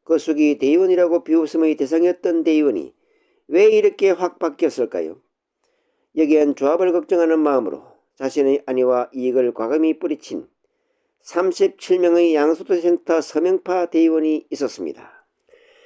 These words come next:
이들을 주목하는 사람이 많습니다. 시작은 양수도센터 서명으로부터이지만, 하는 과정에서 생각이 뭉쳐졌고, 공감하면서 그동안 혼돈한 조합을 확 바꿀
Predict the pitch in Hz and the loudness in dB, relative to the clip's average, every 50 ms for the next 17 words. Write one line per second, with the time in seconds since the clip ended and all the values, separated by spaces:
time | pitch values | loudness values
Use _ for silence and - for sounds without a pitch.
0 | _ _ _ _ 214 214 180 214 214 208 196 - 196 202 196 190 190 185 185 185 | _ _ _ _ -2 0 2 4 4 4 4 2 0 0 2 4 4 4 4 2
1 | 160 180 165 170 160 160 160 160 147 147 143 131 - 117 107 95 - - - - | 2 2 2 4 4 4 4 4 4 2 2 0 0 -2 -2 -2 -4 -10 -18 -20
2 | - _ _ _ _ _ _ _ _ _ _ _ _ _ _ _ _ _ _ _ | -20 _ _ _ _ _ _ _ _ _ _ _ _ _ _ _ _ _ _ _
3 | _ - 170 170 156 156 156 151 156 147 151 151 147 - 190 175 170 190 175 165 | _ 0 0 2 4 4 4 4 4 2 2 0 -2 -2 -4 -2 0 0 0 0
4 | - - 170 165 - - 156 160 170 180 185 185 165 175 170 - 156 139 110 104 | 0 -2 -2 -2 -2 -2 0 2 2 2 2 2 0 -2 -2 -2 -4 -4 -4 -4
5 | 104 92 87 95 139 - _ _ _ _ _ _ _ _ - 165 165 160 151 139 | -6 -6 -6 -8 -10 -14 _ _ _ _ _ _ _ _ -4 -2 0 0 2 2
6 | 147 143 156 151 147 135 - 151 135 120 - 147 165 170 185 170 170 160 160 160 | 2 2 2 2 0 0 0 -2 -4 -2 -4 -4 -2 -2 0 0 0 0 0 0
7 | 147 - 135 123 107 92 - - - 101 143 - _ _ _ _ _ _ _ _ | -2 -2 -2 -2 -2 -4 -4 -8 -10 -10 -10 -10 _ _ _ _ _ _ _ _
8 | _ _ - 143 143 143 131 135 139 139 131 135 139 135 135 135 123 - 139 135 | _ _ -2 0 0 0 2 0 0 0 0 0 0 2 0 0 0 0 2 2
9 | 131 117 - - 127 135 190 180 170 120 - - _ _ _ _ _ _ _ 127 | 2 0 0 -4 -4 -2 0 0 0 0 -2 -6 _ _ _ _ _ _ _ -6
10 | 135 131 131 139 139 139 131 127 - 131 127 131 127 127 117 101 - - _ - | -4 -2 0 0 0 0 0 0 0 2 2 2 2 0 -2 -2 -6 -10 _ -6
11 | 180 147 - - 123 95 78 | -6 -6 -4 -6 -6 -6 -6